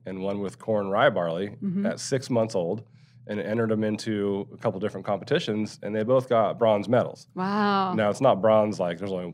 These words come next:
Speaker 1: one bronze. If you score high enough, then you get a bronze.
Speaker 2: Uh-huh.
Speaker 1: So we're pretty excited that,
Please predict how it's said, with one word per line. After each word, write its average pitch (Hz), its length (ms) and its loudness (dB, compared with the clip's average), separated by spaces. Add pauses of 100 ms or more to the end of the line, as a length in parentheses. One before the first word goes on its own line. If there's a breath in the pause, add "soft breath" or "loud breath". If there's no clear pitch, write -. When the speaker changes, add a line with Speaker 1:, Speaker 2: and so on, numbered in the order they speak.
Speaker 1:
one 95 220 -6
bronze. 90 400 -4
If - 180 -12
you 104 60 -6
score 151 360 6
high 107 120 4
enough, 98 240 0
then 92 80 -6
you 87 60 -6
get 87 100 -6
a 82 40 -6
bronze. 80 380 0 (220)
Speaker 2:
Uh-huh. 185 240 -4
Speaker 1:
So 113 300 2
we're 190 260 2
pretty 190 220 2
excited 131 400 4
that, 98 240 -2